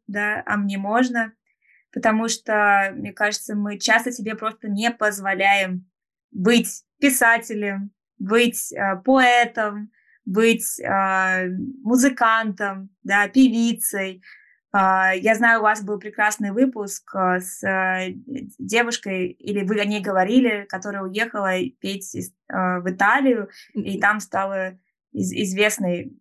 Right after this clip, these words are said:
Speaker 1: в каких-то кругах, да, исполнительницей. То есть, э, есть же какие-то доказательства того, что ты можешь быть певицей, да, можешь быть иллюстратором, можешь быть творческим человеком,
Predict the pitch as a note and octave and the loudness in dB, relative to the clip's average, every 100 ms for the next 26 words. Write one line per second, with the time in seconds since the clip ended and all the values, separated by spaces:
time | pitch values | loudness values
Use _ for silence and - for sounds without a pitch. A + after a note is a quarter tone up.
0 | _ _ _ _ _ _ - F#3+ G3 F#3 | _ _ _ _ _ _ -8 -6 -4 -6
1 | G3 F#3 G3 A3 F#3 F#3 F#3+ G3 - - | -4 2 2 2 -2 -4 -4 -6 -12 -12
2 | - F#3 - G#3 B3 B3 G3 F3 - G2+ | -10 -8 -4 2 4 4 2 -8 -10 -16
3 | - _ _ _ _ _ G#3+ G#3+ G3+ - | -18 _ _ _ _ _ 2 2 0 -4
4 | G3+ F#3+ F#3 F#3 F#3 - _ C4 G#3+ C4 | 0 2 2 0 -4 -12 _ -6 2 4
5 | A3+ G3+ F#3 - - F3+ G3+ F#3 F#3 G#3+ | 4 -2 -6 -10 -16 -8 -8 -6 -4 -2
6 | G#3+ A3+ - F#3 F#3 G#3+ A3+ - F#3 F3+ | 0 0 -2 -6 -6 -4 -6 -4 -4 -4
7 | - _ - A#3 C4 A3+ G3 G#3+ - A#3 | -12 _ 4 6 6 2 0 -2 -2 2
8 | C#4+ D#4+ - C4 A3+ A3+ A3 F#3+ F3 F3 | 4 4 2 0 2 2 4 0 -4 -6
9 | F3 G#3+ B3+ C4 B3+ B3+ B3 A3+ G#3+ G#3 | -2 0 2 2 2 2 2 0 0 -2
10 | G3 F#3 F3+ F3 F3 - _ A3+ A#3+ A#3 | -4 -6 -4 -4 -6 -12 _ 0 2 0
11 | - F#3+ F#3 G3 F#3+ G#3+ C4+ C4 G#3+ G3 | -4 -8 -8 -2 0 2 2 2 -2 -2
12 | F#3 | -8